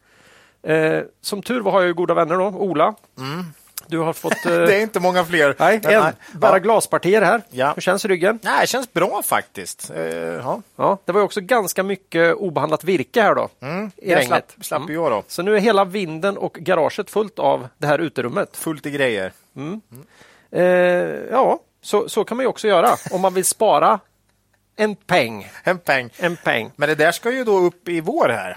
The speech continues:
Speaker 2: Sen
Speaker 1: Ja.
Speaker 2: kommer ni ju kunna sitta och mysa i den här
Speaker 1: Jajamän. Så f-,
Speaker 2: inglasade
Speaker 1: så, så fort det blir lite torrt i backen här nu så kommer
Speaker 2: Oj,
Speaker 1: de
Speaker 2: oj, oj.
Speaker 1: och, och fixar den här grunden och sen ska,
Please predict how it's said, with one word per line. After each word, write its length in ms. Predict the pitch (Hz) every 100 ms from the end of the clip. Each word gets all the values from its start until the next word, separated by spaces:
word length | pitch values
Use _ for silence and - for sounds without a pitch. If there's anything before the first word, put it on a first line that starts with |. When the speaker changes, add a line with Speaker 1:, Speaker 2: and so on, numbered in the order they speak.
| -
Speaker 2:
Sen 140 | -
Speaker 1:
Ja. 120 | 175 269
Speaker 2:
kommer 160 | 185
ni 80 | 226
ju 80 | 226
kunna 200 | 214 214
sitta 200 | 214 208
och 60 |
mysa 440 | 214 202 151 - 277
i 40 |
den 100 | 269
här 220 | 156 117 104
Speaker 1:
Jajamän. 560 | 139 139 165 220 180 107 _ _ -
Så 160 | -
f-, 80 | 202
Speaker 2:
inglasade 800 | 190 139 131 127 107 123 123 110 -
Speaker 1:
så, 320 | - 202 -
så 140 | -
fort 220 | 190 214 -
det 80 |
blir 100 | 196
lite 140 | 190 196
torrt 300 | - 185 -
i 40 |
backen 340 | 175 170 - 175
här 100 | 165
nu 100 | 139
så 120 | -
kommer 240 | 175 135
Speaker 2:
Oj, 60 | 143
Speaker 1:
de 180 | 147 147
Speaker 2:
oj, 60 | -
oj. 80 |
Speaker 1:
och, 280 | 147 147 151
och 80 | 147
fixar 300 | 170 - 160 156
den 60 |
här 140 | 139 -
grunden 600 | 131 147 131 117 160 165
och 120 | 139
sen 180 | 147 127
ska, 260 | - 131